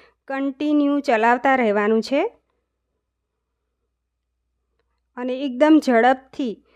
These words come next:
આ પ્રોસિજર થઈ જશે, તમને વાર પણ નહીં લાગે. કાજુ પાવડર એકદમ સારી રીતે આમાં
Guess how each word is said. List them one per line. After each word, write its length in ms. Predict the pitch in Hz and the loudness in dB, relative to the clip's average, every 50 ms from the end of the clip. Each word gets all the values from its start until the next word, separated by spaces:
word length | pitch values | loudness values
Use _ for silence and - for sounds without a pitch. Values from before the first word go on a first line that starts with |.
| _ _ _ _ | _ _ _ _
આ 60 | - 240 | -14 -12
પ્રોસિજર 600 | - 226 233 220 220 220 262 247 214 254 247 240 | -8 -4 -4 -4 -4 -4 -6 -4 -2 -2 -2 -4
થઈ 320 | 247 - 247 226 247 254 | -4 -4 -2 -2 -2 -2
જશે, 320 | 214 233 214 208 - 233 | -2 -4 -4 -4 -6 -8
તમને 340 | 226 233 233 220 226 233 233 | -6 -6 -4 -2 0 0 2
વાર 300 | 240 226 220 214 220 233 | 2 2 2 2 2 0
પણ 200 | 240 - 269 262 | 0 -2 -2 0
નહીં 200 | 262 247 226 208 | 2 2 2 2
લાગે. 400 | 208 208 202 196 196 208 226 269 392 - - _ _ _ _ _ _ _ _ _ _ _ _ _ _ _ _ _ _ _ _ _ _ _ _ _ _ _ _ _ _ _ _ _ _ _ _ _ _ _ _ _ _ _ _ _ _ _ _ _ _ _ _ _ _ _ _ - | 0 0 -2 -2 -2 -2 -2 -4 -4 -6 -10 _ _ _ _ _ _ _ _ _ _ _ _ _ _ _ _ _ _ _ _ _ _ _ _ _ _ _ _ _ _ _ _ _ _ _ _ _ _ _ _ _ _ _ _ _ _ _ _ _ _ _ _ _ _ _ _ -6
કાજુ 300 | 233 226 226 226 233 269 | -4 -4 -4 -2 -4 -4
પાવડર 600 | 262 277 247 226 214 220 220 220 226 240 302 330 - _ _ _ _ _ _ | -4 -2 0 0 0 0 0 2 2 2 0 -4 -8 _ _ _ _ _ _
એકદમ 360 | - 254 226 220 233 240 233 247 | -14 -12 -6 -2 0 0 0 0
સારી 420 | - - 269 247 254 262 277 285 | 0 -2 0 2 2 2 2 0
રીતે 440 | 247 254 233 - - 247 247 262 277 | -2 -4 -4 -4 -4 -2 -2 -2 -4
આમાં 600 | 285 - 220 214 214 214 214 214 220 233 269 | -4 -6 -6 -4 -4 -4 -2 -2 -2 -4 -4